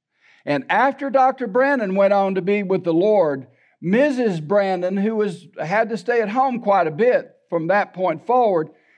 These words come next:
she became a mighty prayer warrior. And she would ask us about names and families in the church going through trials or struggles, and she would call us up and say,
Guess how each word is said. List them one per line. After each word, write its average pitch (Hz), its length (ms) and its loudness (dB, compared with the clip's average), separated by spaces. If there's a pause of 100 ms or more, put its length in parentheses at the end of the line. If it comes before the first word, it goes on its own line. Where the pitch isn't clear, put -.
(120)
she 294 380 -2
became 214 680 -2
a 190 200 2
mighty 190 1040 0
prayer 185 400 0
warrior. 131 680 -2 (1300)
And 143 160 -6
she 269 240 0
would 226 180 4
ask 220 340 2
us 226 300 2
about 151 380 2
names 202 600 0
and 131 160 -6
families 202 600 0
in 147 120 -6
the 135 80 -6
church 196 460 -2
going 185 320 -4
through 185 240 -6
trials 196 440 0
or 147 80 -10
struggles, 202 560 -2 (320)
and 139 180 -4
she 214 260 -6
would 175 340 -4
call 202 320 2
us 214 200 -4
up 202 360 0 (220)
and 143 140 -10
say, 165 500 0